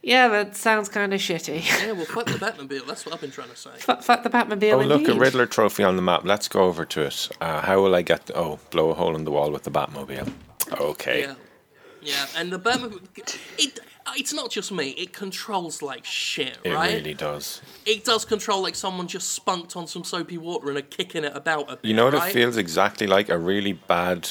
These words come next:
Speaker 3: version of, uh, War for Cybertron.
Speaker 2: Uh, yeah, I was actually, when I did my video, I mentioned it, it was a bit Transformers-ish.
Speaker 3: <clears throat> Yeah.
Speaker 2: Uh, but it just doesn't work here. Like, it's worse
Speaker 1: It's,
Speaker 2: than that,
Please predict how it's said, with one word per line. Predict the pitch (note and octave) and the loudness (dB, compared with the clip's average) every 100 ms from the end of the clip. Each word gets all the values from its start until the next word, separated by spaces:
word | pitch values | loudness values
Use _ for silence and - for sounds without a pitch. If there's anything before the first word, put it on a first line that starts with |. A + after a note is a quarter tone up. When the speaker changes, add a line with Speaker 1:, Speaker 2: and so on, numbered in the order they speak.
| - | -12
Speaker 3:
version | - F2+ E2+ - D#2+ E2 | -2 0 0 -2 -4 -4
of, | F2 D#2 C#2+ - - | -4 -4 -4 -10 -8
uh, | E2 D#2 | -6 -4
War | D#2+ E2+ E2 | -4 -4 -2
for | E2+ | -2
Cybertron. | - D#2 D#2 D#2+ F2 F2 F2+ _ _ _ _ _ _ _ _ _ _ _ - A3+ | 0 0 0 -2 0 0 -4 _ _ _ _ _ _ _ _ _ _ _ -4 -2
Speaker 2:
Uh, | |
yeah, | A#3+ C#4+ F3+ | 2 2 2
I | F3 | 2
was | A#3+ A#3 A3+ | 0 0 -2
actually, | G#3+ - G#3+ F#3 | -2 -2 -8 -6
when | G3 | -8
I | G#3 | -8
did | G#3 | -8
my | G3 | -8
video, | F3+ G3 G3 E3 | -8 -8 -6 -6
I | |
mentioned | D#3+ F3 - E3 | -6 -8 -10 -12
it, | - - | -12 -14
it | D#3+ E3 | -8 -8
was | E3+ E3 | -6 -8
a | F3 | -6
bit | F3 - | -6 -6
Transformers-ish. | - E3+ D#3+ - F3 E3 D#3 C#3 - - G#3 A#2 | -8 -8 -8 -12 -8 -8 -6 -8 -10 -8 -4 -4
Speaker 3:
<clears throat> | G#2+ | -4
Yeah. | G2+ E2+ - | -10 -10 -6
Speaker 2:
Uh, | C#3 C#3 C3+ D3 | -2 -2 -2 -6
but | E3 D3+ D3 | -2 0 0
it | E3 D#3+ | -4 -6
just | F3 - | -10 -6
doesn't | F#3+ F3+ F3 D3 C#3+ C#3 D3 D3+ | -6 -6 -10 -12 -16 -20 -20 -8
work | D#3 C#3+ - - _ - C#3 | -6 -6 -8 -18 _ -20 -14
here. | C#3+ A#2+ B2+ | -12 -10 -10
Like, | - F3 | -8 -8
it's | - | -10
worse | D#3+ F3 F3+ | -6 -2 -2
Speaker 1:
It's, | - | -2
Speaker 2:
than | D#3 C#3 | -8 -8
that, | C3+ A#2 | -10 -14